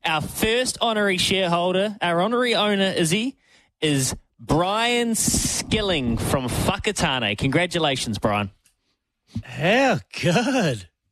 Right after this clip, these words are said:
Speaker 2: Brian. Well done, Brian. You're, uh, part of the team going forward, so well done. Awesome. That's a great initiative to be a part of, knowing what happened last year in the race. And Troy from Taupo,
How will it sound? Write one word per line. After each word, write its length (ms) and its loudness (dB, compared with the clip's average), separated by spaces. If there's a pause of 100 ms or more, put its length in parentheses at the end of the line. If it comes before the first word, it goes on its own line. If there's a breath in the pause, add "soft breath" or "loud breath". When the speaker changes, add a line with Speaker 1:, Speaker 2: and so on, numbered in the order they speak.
(100)
Speaker 2:
Brian. 840 0
Well 220 0
done, 300 -2
Brian. 420 0
You're, 140 -4 (120)
uh, 360 0
part 260 -2
of 60 -8
the 200 0 (640 loud breath)
team 720 0
going 320 0
forward, 380 0
so 160 -2
well 200 2
done. 280 0 (100)
Awesome. 640 0
That's 260 -6
a 40 -10 (180)
great 280 -2 (440 loud breath)
initiative 420 -4
to 80 -16
be 120 -10
a 40 -8
part 260 2
of, 140 2
knowing 320 2
what 160 -2
happened 320 -2
last 320 0
year 240 -6
in 240 0
the 220 2
race. 420 0
And 180 0
Troy 460 0 (760 loud breath)
from 240 0
Taupo, 680 0